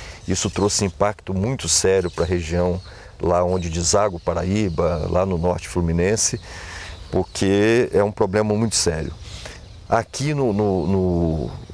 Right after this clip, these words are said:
no sistema Cantareira mesmo, na bacia do Piracicaba, Capivari e Jundiaí, essa transposição que leva a água dali pra região metropolitana de São Paulo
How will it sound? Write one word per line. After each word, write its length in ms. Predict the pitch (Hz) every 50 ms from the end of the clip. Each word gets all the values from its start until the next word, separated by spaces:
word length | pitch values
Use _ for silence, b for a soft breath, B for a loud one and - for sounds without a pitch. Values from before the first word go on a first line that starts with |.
| - -
no 120 | 80 90 87
sistema 480 | - - 92 - - 104 101 101 92
Cantareira 600 | - - 127 131 - 110 92 90 92 90 85 82
mesmo, 360 | 85 98 113 120 104 80 87
na 60 | 87 87
bacia 420 | 85 87 - - - 98 98 90
do 320 | 80 82 76 69 82 85 - - - - - - - - - - - - - - - -
Piracicaba, 600 | 78 82 85 - - - - 98 107 98 85 85
Capivari 480 | - 90 85 - 82 80 92 85 85 90
e 40 |
Jundiaí, 580 | 87 82 90 87 76 87 85 87 120 127 101 - B B B B B B B B B B B B B
essa 220 | 117 117 - - 113
transposição 920 | - 117 113 - - 110 107 95 - - - - 117 127 117 95 85 80 76 80 - - - - -
que 340 | - - 101 101 104 110 - -
leva 360 | 98 98 101 101 - 95 90
a 120 | 90 92
água 160 | 90 87 92 87
dali 460 | 90 104 - 101 95 104 120 117 92
pra 180 | - - 90
região 260 | 87 92 85 80 95 87
metropolitana 600 | 90 87 - 82 - 95 90 85 - 90 87 85
de 60 | 82
São 220 | - - - 82 80
Paulo 420 | - 107 123 131 110 87 82